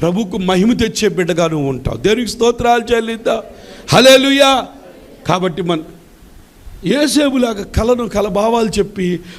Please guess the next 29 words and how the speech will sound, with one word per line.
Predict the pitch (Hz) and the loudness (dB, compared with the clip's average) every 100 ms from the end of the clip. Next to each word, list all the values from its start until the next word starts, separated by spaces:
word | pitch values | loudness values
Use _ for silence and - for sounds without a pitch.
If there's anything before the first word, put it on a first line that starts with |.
| - | -2
ఫరో | 165 196 | 0 2
తర్వాత | 202 196 185 185 | 0 0 -2 -2
ఫరో | 170 165 165 170 | -4 -4 -2 -2
అంతటి | 156 160 156 | -2 -6 -2
వాడిగా | 147 143 143 | -2 0 0
మా | 135 127 | -2 -2
బానిస | 117 226 277 277 233 190 | 0 2 0 -2 -4 -4
పిల్లలు. | 190 147 120 - - - - - - - | -4 -4 -6 -14 -20 -20 -20 -20 -8 0
దేవునికి | 220 247 | 2 2
స్తోత్రాలు | - 262 269 269 277 269 262 | 0 2 2 4 2 4 2
చెల్లిద్దాం. | 254 247 233 147 - - - | 0 -2 -4 -6 -10 -16 -6
బానిస | 143 220 311 320 - 311 | 2 6 6 4 2 0
పిల్ల | 302 | 2
రాణి | 269 277 320 | 4 4 4
అయిపోయింది. | 311 294 254 185 143 131 127 156 - - - - | 4 2 0 -2 -4 -8 -10 -16 -20 -20 -14 0
పొలంలో | 190 285 320 311 302 233 | 4 6 6 6 4 4
పరిగెరుకున్న | 302 330 320 311 311 294 240 - - - | 2 2 2 0 -2 0 -2 -6 -16 -4
రూతు | 180 254 359 - 302 254 - - - | 4 8 8 6 2 0 -4 -8 0
పొలానికి, | 233 285 294 285 254 | 4 4 4 0 -4
పొలానికి | 196 233 269 262 | -2 0 0 -2
ఓనర్ | 254 196 208 247 254 | -2 0 0 2 2
అయిపోయింది, | 220 147 160 143 143 127 - - - - - | 0 -2 -4 -4 -4 -8 -12 -20 -20 -12 -2
అధికారి | 139 214 226 220 202 | 0 2 2 2 2
అయిపోయింది, | 190 170 156 151 | 0 -4 -6 -4
సొంతం | - 208 208 240 202 | -2 -2 0 0 0
చేసుకుంది. | 175 - 151 143 | -2 -4 -6 2
దేవునికి | 208 226 - | 2 2 -2
స్తోత్రాలు | 226 233 233 226 214 220 | 0 0 2 2 2 0
చెల్లిద్దాం. | 196 185 165 160 | -2 -2 -2 -4